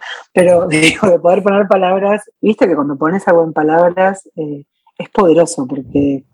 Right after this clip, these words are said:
hasta que no lo decís, no lo puedes cambiar, no lo puedes festejar, no, no lo podés combatir. O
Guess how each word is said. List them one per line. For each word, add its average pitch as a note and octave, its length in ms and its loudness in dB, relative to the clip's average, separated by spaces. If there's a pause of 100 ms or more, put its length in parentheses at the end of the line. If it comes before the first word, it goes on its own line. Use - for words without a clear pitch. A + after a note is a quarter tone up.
hasta - 220 -6
que D3 80 -2
no D#3 100 2
lo E3+ 220 4
decís, E3+ 600 -2
no F3 80 0
lo F3 80 4
puedes E3+ 200 0
cambiar, G3 520 2
no G3 120 -4
lo E3+ 100 -2
puedes E3+ 200 -4
festejar, E3+ 680 0 (300)
no, - 120 -12
no E3+ 120 -6
lo F3 120 -2
podés D#3+ 260 0
combatir. D#3+ 720 0
O E3 60 -14